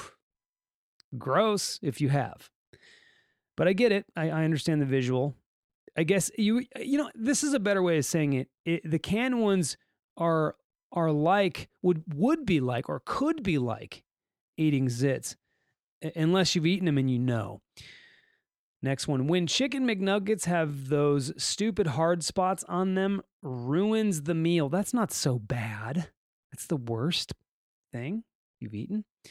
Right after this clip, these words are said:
"I was eating Doritos one time and I got this one that looked like a piece of charcoal."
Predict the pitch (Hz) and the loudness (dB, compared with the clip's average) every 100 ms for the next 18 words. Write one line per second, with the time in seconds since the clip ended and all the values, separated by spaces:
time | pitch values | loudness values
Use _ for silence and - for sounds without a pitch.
0 | - - - - - _ _ - 214 208 | -20 -20 -20 -20 -20 _ _ 0 2 2
1 | 247 254 196 175 196 262 202 160 156 143 | 0 0 0 0 2 2 2 2 2 2
2 | 147 151 156 147 151 156 160 160 - 151 | 0 2 0 0 2 0 0 -2 -2 -2
3 | 160 190 175 147 156 180 170 151 127 - | 0 2 0 0 0 0 0 0 -2 -2
4 | 214 214 147 104 - - 185 233 233 165 | -2 0 -2 -6 -6 -2 2 2 0 0
5 | 135 110 | 0 0